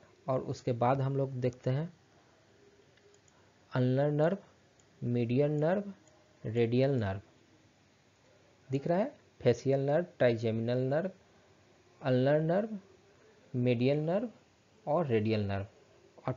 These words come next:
पैर में देखते हैं लैटरल पोप्लिटियल और पोस्टीरियर टिबियल। ये देखिए posterior tibial और ये lateral popliteal और common peroneal nerve। इस नर्व को याद रखिएगा क्योंकि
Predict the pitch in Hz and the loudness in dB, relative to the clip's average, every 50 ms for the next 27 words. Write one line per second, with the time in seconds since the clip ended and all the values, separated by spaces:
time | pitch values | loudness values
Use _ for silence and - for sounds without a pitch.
0 | - - 135 147 165 180 180 170 175 170 175 - 185 185 175 135 127 123 123 - | -2 2 2 4 4 2 2 2 0 0 0 2 0 2 2 4 4 4 2 2
1 | - 165 165 165 170 160 165 165 165 160 165 - 180 190 196 - 190 202 220 - | 0 -2 0 2 0 -2 0 0 -2 -2 0 0 0 0 0 0 -2 -2 -2 -4
2 | - - 180 165 - - 143 131 117 113 107 101 - - 104 101 113 110 113 110 | -2 -2 -2 -2 -2 0 0 0 2 2 0 0 -2 -4 -6 -4 -4 -6 -6 -6
3 | 120 120 - _ _ _ _ _ _ _ _ _ _ _ - 120 117 113 127 123 | -8 -8 -12 _ _ _ _ _ _ _ _ _ _ _ -8 -6 -4 -2 -2 -4
4 | - - 190 196 - - 123 - - 123 113 123 131 131 127 - 139 131 143 170 | -2 -4 -6 -6 -2 -4 -6 -4 -4 -4 -2 -2 -2 -2 -4 -6 -6 -4 -2 -2
5 | 208 247 247 202 147 147 185 208 233 254 - _ _ _ _ _ - - - - | -4 -4 -6 -6 -4 -2 -2 -4 -6 -8 -12 _ _ _ _ _ -20 -20 -18 -10
6 | 139 131 139 160 190 233 285 - - _ _ _ _ _ - - 127 113 110 110 | -8 -4 -2 -2 -2 -2 -4 -8 -14 _ _ _ _ _ -20 -10 -6 -4 -2 -2
7 | 110 - - 131 143 139 - 135 - - 135 131 127 - 151 185 226 240 - - | -2 -2 -2 -4 -4 -2 -6 -6 -6 -4 -6 -6 -4 -2 -2 -2 -2 -2 -6 -16
8 | _ - _ - 160 175 - - - 127 120 123 131 131 - 123 107 110 107 107 | _ -20 _ -8 -8 -8 -6 -2 -2 -2 0 0 -4 -2 -2 -2 0 0 0 -2
9 | 104 101 98 95 101 113 - _ _ _ _ _ _ - _ _ - - _ _ | -2 -2 -4 -4 -6 -8 -12 _ _ _ _ _ _ -20 _ _ -20 -20 _ _
10 | - - - - - - _ _ _ _ _ - - - - - - - - - | -20 -20 -20 -20 -20 -20 _ _ _ _ _ -20 -20 -20 -20 -20 -20 -20 -20 -20
11 | - - - 160 - - 151 147 165 170 175 - - 180 156 139 131 139 151 151 | -14 -4 -4 -4 -2 0 2 2 2 2 0 -2 0 0 4 4 4 2 4 0
12 | 156 151 - - 170 170 - - - 151 143 - - 185 214 - | -2 -2 0 -2 -2 0 -2 -4 -4 -6 -8 -6 -4 -6 -6 -6